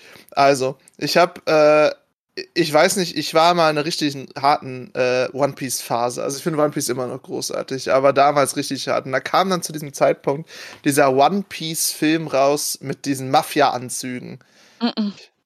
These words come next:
Speaker 1: Ich weiß nicht, ob, wer sich daran erinnert. Es gab mal, der ist, der ist schon was älter, gut fünf Jahre. Und da hatten die dann am Ende irgendwo in der zweiten Phase alle so Mafia-Anzüge an. Und Ruffy halt auch mit so einem langen Mantel, riesig, richtig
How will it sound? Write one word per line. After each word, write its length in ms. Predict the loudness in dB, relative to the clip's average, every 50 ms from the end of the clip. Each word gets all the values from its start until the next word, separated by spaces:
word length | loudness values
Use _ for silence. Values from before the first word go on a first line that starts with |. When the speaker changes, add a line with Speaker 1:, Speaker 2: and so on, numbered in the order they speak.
| _ _ _
Speaker 1:
Ich 140 | -2 2 4
weiß 180 | 4 4 4 2
nicht, 140 | 2 2 2
ob, 160 | 2 2 -2
wer 260 | -8 0 2 2 2
sich 160 | 2 0 0 0
daran 280 | 0 2 2 0 0
erinnert. 480 | -2 0 0 0 0 0 0 -2 -2 -4
Es 140 | -8 -4 0
gab 180 | 2 2 2
mal, 240 | 2 0 0 2 0
der 120 | 0 -2 -2
ist, 180 | -2 -2 0 2
der 100 | 2 2
ist 80 | 2
schon 120 | -2 -6 -6
was 140 | -6 -6 -4
älter, 720 | -2 0 0 0 0 0 0 0 0 0 -2 -4 -6 -10 -14 -18 -20 -20 -20 -10
gut 220 | -8 -6 -6 -6 -6
fünf 320 | -6 -6 -6 -6 -4 -2
Jahre. 460 | 0 2 4 4 2 2 0 -2 -4 -10 _ _ _ -20 -20 -20 -18 -18 -18 -18 -20 _ -8
Und 160 | -6 0 0
da 100 | 2 2 2
hatten 220 | 0 0 -2 0
die 60 | 2
dann 160 | 2 4 4
am 200 | 4 2 2 2
Ende 640 | 0 -2 -2 -2 -4 -2 -2 0 -2 0 2 2 2
irgendwo 420 | 4 4 2 2 0 0 -2 -4 -4
in 60 | -2
der 100 | -4 -6
zweiten 380 | -4 0 0 0 0 0 -6
Phase 440 | -4 0 2 4 4 4 2 0 -2
alle 160 | 0 -2 -2
so 160 | -2 -2 -4 -2
Mafia-Anzüge 1040 | -2 -2 -2 -2 0 0 2 2 0 0 -4 -6 -8 -6 -6 -4 -2 0 0 0
an. 260 | 0 0 -2 -4 -8 -10 _ _ -20 -20 -20 -20 -20 -8 _
Und 220 | -2 -2 0 2
Ruffy 320 | 4 2 4 4 2 2 4
halt 240 | 4 2 2 2
auch 180 | 2 0 0 0
mit 160 | -2 -4 -4
so 140 | -2 -2 -2
einem 120 | -2 0
langen 300 | 0 0 0 0 -2 0
Mantel, 800 | 0 0 0 0 -2 -2 0 2 2 4 4 4 2 2 0 -2 -2
riesig, 600 | -4 -4 -2 0 0 0 0 -2 -4 -8 -8 -10 -10
richtig 360 | -10 -8 -6 -6 -6 -8